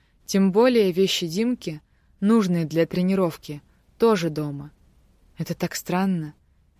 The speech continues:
Ехать всем вместе в машине. Со стороны почти идеальная семья. Родители, взрослые дети. Уют такой,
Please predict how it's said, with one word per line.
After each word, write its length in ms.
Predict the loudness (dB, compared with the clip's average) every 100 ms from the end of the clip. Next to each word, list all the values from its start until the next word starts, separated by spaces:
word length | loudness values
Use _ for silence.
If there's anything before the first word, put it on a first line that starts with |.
| _ _
Ехать 380 | 0 0 0 -6
всем 280 | -6 -4 -2
вместе 440 | -2 -2 -2 -6
в 40 | -6
машине. 600 | -4 -4 -6 -6 -8 -14 _ _ _ _ _ _
Со 160 | -4
стороны 460 | -4 0 2 2 0
почти 500 | -2 -4 -4 -2 -2
идеальная 500 | 0 2 2 2 0
семья. 540 | -2 -2 -4 -4 -8 -14 _ _ _ _
Родители, 680 | -4 -2 0 -2 -2 -4 -4
взрослые 560 | -4 -6 -6 -10 -10 -6
дети. 480 | -2 -2 -4 -12 -16 _ _ _ _ _
Уют 360 | -6 -2 -4 -2
такой, 540 | -4 -2 -6 -6 -10